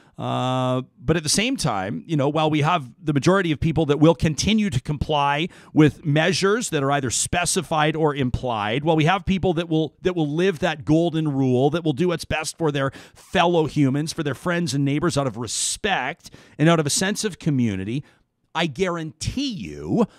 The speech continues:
a ton of people will say, "Well, if they didn't stop a rodeo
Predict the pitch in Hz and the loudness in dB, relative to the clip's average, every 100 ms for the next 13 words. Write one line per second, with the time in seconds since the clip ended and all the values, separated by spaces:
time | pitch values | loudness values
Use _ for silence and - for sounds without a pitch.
0 | _ - 135 - - 180 269 220 - - | _ -4 -4 -4 -8 -4 -2 -2 -4 -6
1 | 98 92 107 123 180 160 156 - 175 180 | -6 -6 -2 0 0 0 0 2 2 2
2 | 170 185 - 190 185 349 392 - 262 254 | 0 -2 0 2 2 -2 -2 -2 -2 -2
3 | 262 143 113 131 156 147 92 80 67 67 | -2 -2 2 6 6 6 2 -6 -8 -6
4 | 76 | -6